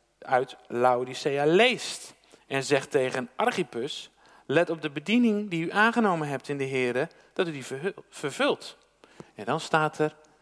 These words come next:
"Een eigenhandige groet van mij, Paulus. Denk aan mijn gevangenschap.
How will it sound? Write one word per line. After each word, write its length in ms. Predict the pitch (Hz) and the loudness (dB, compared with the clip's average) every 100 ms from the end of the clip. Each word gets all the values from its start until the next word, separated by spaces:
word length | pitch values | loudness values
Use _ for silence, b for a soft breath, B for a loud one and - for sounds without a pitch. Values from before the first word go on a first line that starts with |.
| b _ | b _
"Een 160 | 107 - | -16 -10
eigenhandige 1200 | - 165 190 190 196 190 - 139 160 160 156 165 | -2 2 2 2 0 -2 -2 0 0 -2 -2 -4
groet 560 | 160 - 123 131 - - _ _ _ | -6 -8 -8 -8 -12 -20 _ _ _
van 260 | _ 127 117 | _ -8 -6
mij, 460 | 110 95 82 95 - _ _ _ _ _ _ _ _ _ | -4 -6 -8 -12 -16 _ _ _ _ _ _ _ _ _
Paulus. 640 | - 175 123 92 - - - _ _ _ _ _ _ _ _ | -2 0 -2 -6 -18 -20 -20 _ _ _ _ _ _ _ _
Denk 280 | - 151 156 | -2 -2 0
aan 80 | 151 | -2
mijn 200 | 147 139 | -2 -4
gevangenschap. 760 | 135 - 107 95 - 92 - | -6 -8 -8 -10 -12 -14 -16